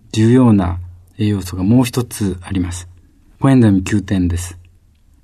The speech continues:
コエンザイム九点はアミロイドベータが関与するアルツハイマー病にも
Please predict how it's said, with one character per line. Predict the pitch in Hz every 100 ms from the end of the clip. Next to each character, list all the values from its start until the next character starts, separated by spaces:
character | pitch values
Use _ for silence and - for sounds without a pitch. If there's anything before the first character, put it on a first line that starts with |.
| _
コ | -
エ | 180
ン | 165
ザ |
イ | 131
ム | 110
九 | - 113
点 | 107 113 101
は | 104 98 87 -
ア | -
ミ | 123 156
ロ | 160
イ |
ド | 156
ベ | 147 156
ー | 117
タ | - 98
が | 92
関 | 90 - 104
与 | 90
す | 87 98
る | 104 87
ア | -
ル | 113
ツ | 127 -
ハ | 123
イ | 135
マ | 139 131
ー | 120
病 | 127 127
に | 120
も | 98 85